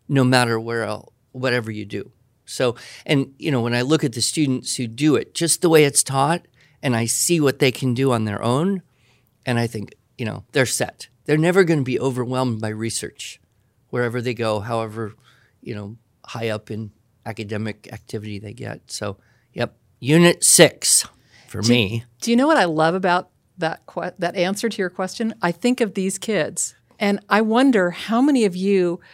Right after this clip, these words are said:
Speaker 2: have actually done a report using note cards where you had to organize all the note cards like that. Raise your hand. See, maybe a few level C students, one or two level B, no one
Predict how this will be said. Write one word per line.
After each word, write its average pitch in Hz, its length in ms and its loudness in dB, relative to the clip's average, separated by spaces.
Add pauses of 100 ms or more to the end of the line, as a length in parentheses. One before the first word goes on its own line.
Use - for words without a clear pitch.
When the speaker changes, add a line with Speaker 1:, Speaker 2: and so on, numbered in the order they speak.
(140)
Speaker 2:
have 196 200 0
actually 196 360 2
done 170 720 0 (340)
a 175 80 2
report 180 580 2
using 175 640 0
note 185 220 4
cards 160 480 0
where 170 80 0
you 175 100 -2
had 175 180 0
to 202 60 -2
organize 165 420 0
all 165 80 -2
the 160 80 -2
note 170 160 -6
cards 156 200 -8
like 147 140 -6
that. 135 140 -12
Raise 180 200 -6
your 175 100 -6
hand. 156 300 -10 (960)
See, 208 240 -2
maybe 208 460 2
a 254 40 4
few 240 260 0
level 220 220 2
C 220 240 0
students, 220 460 -2
one 190 180 -2
or 196 80 -2
two 208 180 -2
level 196 200 0
B, 196 180 -4
no 185 280 2
one 156 200 0